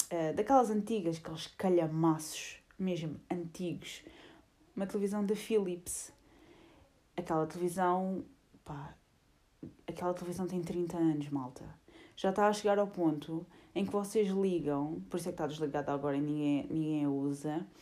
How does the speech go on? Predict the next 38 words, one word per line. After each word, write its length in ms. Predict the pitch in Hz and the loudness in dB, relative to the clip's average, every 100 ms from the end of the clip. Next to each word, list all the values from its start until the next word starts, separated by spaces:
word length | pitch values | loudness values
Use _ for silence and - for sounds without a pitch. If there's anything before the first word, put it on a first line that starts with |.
| - - - - - | -20 -20 -20 -20 -4
Quando 180 | 208 | 0
vocês 260 | 202 208 214 | 0 -2 0
ligam 180 | 220 208 | 0 0
a 20 | |
televisão, 680 | 208 196 185 165 156 165 180 | -2 -2 2 2 2 -2 -4
parece 220 | - 202 196 | -6 -6 -4
que 60 | |
está, 340 | 214 196 180 - | -2 -2 -2 -8
está, 360 | - 190 185 180 | -6 -2 0 -2
está 160 | 180 196 | -2 -6
a 40 | |
fazer 240 | - 190 | -4 -8
pipocas, 580 | 190 185 226 208 147 151 | -4 0 0 0 -2 -8
começam 280 | - 196 208 | -4 -4 -4
os 80 | 202 | -6
estalinhos, 680 | - 185 196 196 165 165 - - - - - | -2 0 0 0 -2 -4 -8 -20 -20 -20 -16
percebem? 380 | - 170 147 | 0 2 2
Porque 180 | 151 - | -2 2
há 40 | 202 | 2
alguma 180 | 240 | 4
coisa 160 | 262 254 | 4 2
que 80 | - | 2
efetivamente 600 | - 269 269 247 262 247 | 0 2 4 4 4 2
está 180 | - 226 | 0 2
mal. 480 | 226 240 175 147 147 - - - - - - - _ _ _ _ - - 226 | 2 4 2 0 -4 -16 -20 -20 -20 -20 -20 -20 _ _ _ _ -16 -8 -4
Eu 120 | 214 | 0
já 140 | 190 | 0
disse 160 | 185 190 | -2 -2
aos 80 | 170 | 0
meus 140 | 170 | -2
pais, 260 | 165 147 - | -2 -8 -8
"Epá, 160 | - 139 | -12 -10
vamos 260 | 147 165 | -6 -6
comprar 260 | 165 160 160 | -4 -6 -4
uma 140 | 160 | -6
coisa 220 | - 202 - | -6 -10 -8
melhor, 320 | 98 - 95 - _ _ _ | -8 -8 -12 -20 _ _ _
ok? 360 | 160 - 180 | -18 -10 -10